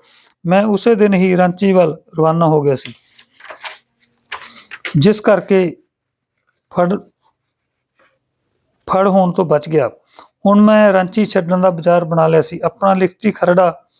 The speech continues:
ਉੱਤੇ ਕੁਲਦੀਪ ਸਿੰਘ ਕੋਲ ਛੱਡ ਕੇ ਮੈਂ ਉਨੱਤੀ ਅਕਤੂਬਰ ਨੂੰ ਟਰੱਕ ਵਿੱਚ ਬੈਠ ਕੇ ਕਲਕੱਤੇ ਪਹੁੰਚ ਗਿਆ।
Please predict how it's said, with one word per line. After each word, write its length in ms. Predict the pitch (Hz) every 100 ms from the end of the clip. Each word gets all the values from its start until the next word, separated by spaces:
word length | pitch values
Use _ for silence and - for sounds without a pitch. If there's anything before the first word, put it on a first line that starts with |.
| _ _ _ _
ਉੱਤੇ 320 | 190 185 208
ਕੁਲਦੀਪ 380 | 196 185 170 185
ਸਿੰਘ 200 | - 196
ਕੋਲ 180 | 180 180
ਛੱਡ 240 | - 175
ਕੇ 300 | 165 180 170 165 _ _ _ _ _
ਮੈਂ 120 | 190
ਉਨੱਤੀ 540 | 214 190 190 - 220 214
ਅਕਤੂਬਰ 380 | - 196 160
ਨੂੰ 160 | 180 185
ਟਰੱਕ 260 | 185 175 -
ਵਿੱਚ 200 | 185 180
ਬੈਠ 220 | 160 165
ਕੇ 140 | - 190
ਕਲਕੱਤੇ 500 | - 175 175 - 170
ਪਹੁੰਚ 260 | 160 160
ਗਿਆ। 200 | 160 135